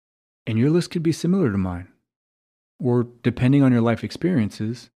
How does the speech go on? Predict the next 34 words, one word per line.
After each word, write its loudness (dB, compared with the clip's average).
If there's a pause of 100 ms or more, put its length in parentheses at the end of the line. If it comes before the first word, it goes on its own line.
it -6
can -2
be 2
completely 0
different. -8 (1200)
But -2
whatever's 2
on 4
your 0
reasons 2
why 0
things 2
are 0
hard -2
these 0
days 4
list, 0 (840)
remember 6
this. -6 (920)
It's -6
okay 0
to 0
be 0
concerned 0
about -6
real 0
things 0
causing -4
real -2
problems -2
in 0
everyday -4
real -6
life. -6